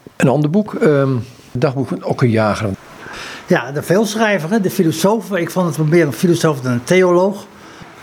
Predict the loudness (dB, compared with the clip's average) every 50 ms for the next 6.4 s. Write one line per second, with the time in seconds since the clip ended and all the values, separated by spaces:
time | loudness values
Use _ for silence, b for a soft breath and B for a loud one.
0 | B B B B B B B -2 0 0 2 2 2 0 0 -2 -4 -6 -4 -4
1 | -4 -4 -6 -6 -4 -2 0 0 0 0 -4 -4 -4 0 0 2 2 2 0 -2
2 | -2 0 -2 -2 -2 -2 -2 0 2 2 2 2 2 0 2 2 2 2 4 2
3 | 0 0 2 2 2 4 4 2 2 2 2 0 2 2 2 2 2 2 2 0
4 | -2 -4 -6 -6 -6 -6 -6 -6 -4 -4 0 0 0 0 2 2 2 2 0 -2
5 | 0 2 2 4 4 2 0 0 0 -2 -2 0 0 0 0 0 -2 -2 -2 -2
6 | -2 -4 -2 -2 0 0 -2